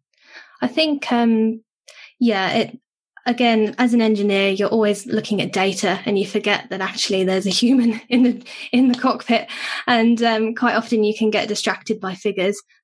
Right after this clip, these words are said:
but they're the guys who are actually feeling the car. They can give you some really good feedback on the dynamics, the behaviors, you know, m-, you know, entry, mid,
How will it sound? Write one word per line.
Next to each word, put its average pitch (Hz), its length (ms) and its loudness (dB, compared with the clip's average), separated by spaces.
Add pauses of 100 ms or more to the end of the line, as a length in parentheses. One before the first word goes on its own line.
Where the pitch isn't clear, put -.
but 208 220 -2
they're 226 200 2
the 208 80 -2
guys 202 420 0
who 202 100 0
are 202 40 2
actually 190 680 -2
feeling 202 360 -2
the 190 80 -6
car. 190 320 0
They 202 160 0
can 208 180 -2
give 202 180 -2 (100)
you 190 160 -2
some 196 200 -2
really 208 340 2
good 190 180 -4
feedback 190 480 -6 (100)
on 185 120 -2
the 180 100 0
dynamics, 190 640 -2
the - 80 -20
behaviors, 190 640 -2 (160)
you 202 120 -2
know, 180 160 -2 (440)
m-, 208 180 0 (100)
you 202 160 -4
know, 190 140 0
entry, 208 400 -2
mid, 202 320 2